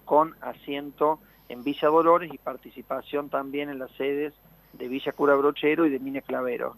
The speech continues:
Parece que es una manera de contar con equipos técnicos suficientes, con gente capacitada, eh, y bueno,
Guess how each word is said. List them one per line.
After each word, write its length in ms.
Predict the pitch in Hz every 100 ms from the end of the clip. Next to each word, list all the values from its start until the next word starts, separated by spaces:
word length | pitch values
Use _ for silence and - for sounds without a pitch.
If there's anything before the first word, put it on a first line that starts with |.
| -
Parece 340 | - 127 139 143
que 280 | 143 135 - - - -
es 220 | 135 - 139
una 360 | 135 131 127
manera 520 | 127 131 139 160 156 143
de 80 |
contar 480 | 135 131 135 156 160
con 120 | -
equipos 400 | 131 - 160 120 -
técnicos 760 | 165 165 165 160 165 165 - _ - _
suficientes, 760 | - 123 135 - 175 175 156 139
con 160 | 123
gente 240 | - 131 -
capacitada, 880 | 139 151 151 165 - 160 170 202 - _ _ _ -
eh, 480 | 127 127 127 127 123 123 127 127 - -
y 100 | 131
bueno, 300 | 135 120